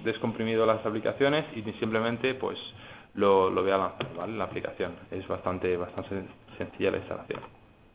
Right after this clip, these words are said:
Vamos a instalarlo, ¿vale? Ahora va a pasar una cosa.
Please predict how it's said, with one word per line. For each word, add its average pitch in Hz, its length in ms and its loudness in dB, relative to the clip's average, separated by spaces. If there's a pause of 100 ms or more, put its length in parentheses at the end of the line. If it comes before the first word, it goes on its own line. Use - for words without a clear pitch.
(280)
Vamos - 220 -10
a - 20 -12
instalarlo, 131 680 2 (360)
¿vale? 67 280 -2 (1400)
Ahora 123 180 8
va 135 80 12
a 135 80 8
pasar 135 340 6 (120)
una 120 240 -2
cosa. 104 320 -8